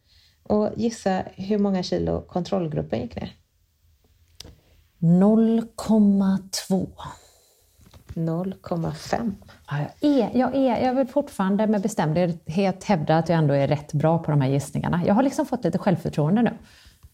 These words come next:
Speaker 2: efter några år
Speaker 1: Alltså,
Speaker 2: med podden.
Speaker 1: jag hade aldrig,
Speaker 2: <laughs>
Speaker 1: jag hade aldrig gissat på sån hög procentuell differens faktiskt.
Speaker 2: Nej.
Speaker 1: Men, eh, så bra gissat.
Speaker 2: Mm.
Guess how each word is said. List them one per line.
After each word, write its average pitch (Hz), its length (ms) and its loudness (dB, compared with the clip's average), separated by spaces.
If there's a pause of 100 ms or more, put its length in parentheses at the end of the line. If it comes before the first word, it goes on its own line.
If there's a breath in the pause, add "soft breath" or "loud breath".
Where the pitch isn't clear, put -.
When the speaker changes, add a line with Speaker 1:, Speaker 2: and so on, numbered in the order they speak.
(120)
Speaker 2:
efter - 260 0
några 165 260 6
år - 40 4
Speaker 1:
Alltså, - 140 4
Speaker 2:
med 202 140 6
podden. 208 200 6
Speaker 1:
jag 269 140 6
hade 247 280 4
aldrig, 214 1040 4
Speaker 2:
<laughs> - 60 -4
Speaker 1:
jag 240 140 6
hade 240 200 4
aldrig 202 480 4
gissat 240 460 2
på 170 100 2
sån 151 260 4
hög 139 520 2
procentuell 160 800 2
differens 165 680 0
faktiskt. - 400 -2
Speaker 2:
Nej. 220 260 6
Speaker 1:
Men, 175 340 2
eh, 170 340 2
så 202 220 0
bra 220 400 2
gissat. 277 520 0
Speaker 2:
Mm. 320 160 4